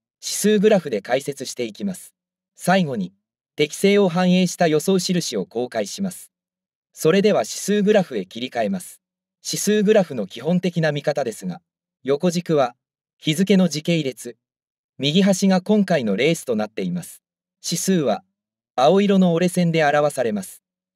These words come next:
黄色線は連帯目安ラインとなります。この黄色線を上回っていれば高指数と判断できます。それでは指数グラフを使い解説していきます。暫定二重丸を打っています。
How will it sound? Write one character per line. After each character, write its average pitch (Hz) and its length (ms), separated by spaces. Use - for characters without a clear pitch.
黄 165 180
色 202 140
線 180 240
は 104 140
連 165 280
帯 165 160
目 135 140
安 175 240
ラ 180 100
イ 170 80
ン - 60
と 98 120
な 180 120
り 95 100
ま 90 80
す。 - 220
こ 160 140
の 196 120
黄 196 200
色 214 140
線 190 260
を 147 80
上 147 180
回 180 200
っ - 20
て 139 160
い 117 100
れ 123 80
ば 98 140
高 170 220
指 185 80
数 - 280
と 117 140
判 139 180
断 113 200
で 180 100
き - 100
ま - 120
す。 - 200
そ 160 200
れ 196 100
で 202 100
は 143 80
指 - 120
数 208 300
グ 208 120
ラ 202 80
フ 151 160
を 110 80
使 - 240
い 127 100
解 143 180
説 143 260
し - 100
て 131 80
い 113 100
き 117 100
ま 98 120
す。 - 180
暫 170 260
定 196 200
二 180 120
重 190 180
丸 170 260
を 139 80
打 123 60
っ - 20
て - 140
い 98 100
ま 92 120
す。 - 180